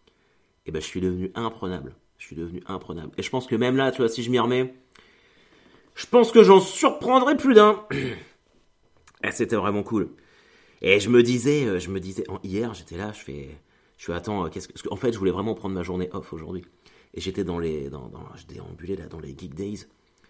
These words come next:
Et je me disais, est-ce que j'enregistre le point du lundi matin aujourd'hui, euh, ou j'attends demain ? Et je me suis dit, putain, le rêve ultime là. Oh, faut que je vous raconte un truc après. Le rêve ultime, ça serait d'enregistrer le point du lundi matin,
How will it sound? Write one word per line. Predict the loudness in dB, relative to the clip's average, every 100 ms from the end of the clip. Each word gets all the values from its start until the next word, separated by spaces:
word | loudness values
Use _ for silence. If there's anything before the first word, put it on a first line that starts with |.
| _ _ _ _ _ _
Et | -10 -8
je |
me | -6
disais, | -4
est-ce | -4 -6
que | -10
j'enregistre | -8 -8 -8 -10 -10
le |
point | -10 -10
du | -8
lundi | -8 -8 -8
matin | -10 -10 -10
aujourd'hui, | -8 -8 -8 -6 -6 -6 -6 -6 -8
euh, | -10 -14 _ _ -18
ou | -16
j'attends | -16 -14 -10
demain ? | -6 -6 -6 -8 -12 _ _ _ _ _ _
Et | -8
je | -8
me |
suis | -10 -12
dit, |
putain, | -12 -16 -16
le | -14
rêve | -12 -10 -12 -8
ultime | -6 -6 -6 -6 -6
là. | -6 -8 -12 _
Oh, | -4
faut | 4 4
que |
je | 6
vous |
raconte | 4 4 2
un | 2
truc | 2 0
après. | -2 -4 -10 -20 _ -20 -20 -20 _
Le | -2
rêve | 0 -4 -4
ultime, | -6 -4 -6 -6 -8 -16 _
ça | -12 -10
serait | -4
d'enregistrer | -4 -4 -8 -10 -10
le |
point | -10 -10
du | -8
lundi | -6 -4 -4
matin, | -6 -6 -8 -10